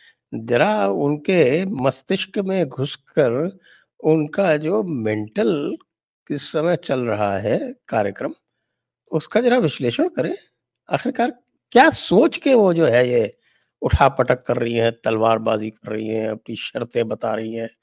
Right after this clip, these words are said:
कह रही हैं कि "मैं नहीं तो मेरे आदमी को बनाओ, जिसको मैं कहूँ, जो मेरा चमचा हो,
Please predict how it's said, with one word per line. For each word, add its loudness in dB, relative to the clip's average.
कह 8
रही 6
हैं 4
कि 4
"मैं 4
नहीं 4
तो 2
मेरे 4
आदमी 6
को 2
बनाओ, -2
जिसको -6
मैं -2
कहूँ, -4
जो -6
मेरा 2
चमचा 0
हो, 2